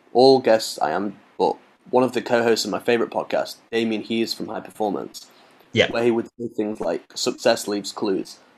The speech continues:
Speaker 1: where you can look at people in the public domain or not,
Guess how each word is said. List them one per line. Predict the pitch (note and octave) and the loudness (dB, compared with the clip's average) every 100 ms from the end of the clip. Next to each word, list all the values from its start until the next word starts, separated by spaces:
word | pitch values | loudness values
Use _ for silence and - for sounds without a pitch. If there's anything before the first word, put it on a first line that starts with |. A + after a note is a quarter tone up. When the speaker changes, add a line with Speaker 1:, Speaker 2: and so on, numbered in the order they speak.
| - | -2
Speaker 1:
where | A2 A2 | 0 2
you | A2 | -2
can | G#2+ A2 | -6 -2
look | A2+ A2+ - | 0 2 0
at | - | -4
people | A#2 A2 - G#2 F#2+ - _ - _ _ - | -4 -4 0 2 0 -2 _ -20 _ _ 0
in | C3+ | 2
the | B2+ | 2
public | - F#2 | 2 -2
domain | - F2+ E2 F2+ - | -2 -4 -4 -4 -6
or | |
not, | G#2 A#2+ A2+ | -2 0 0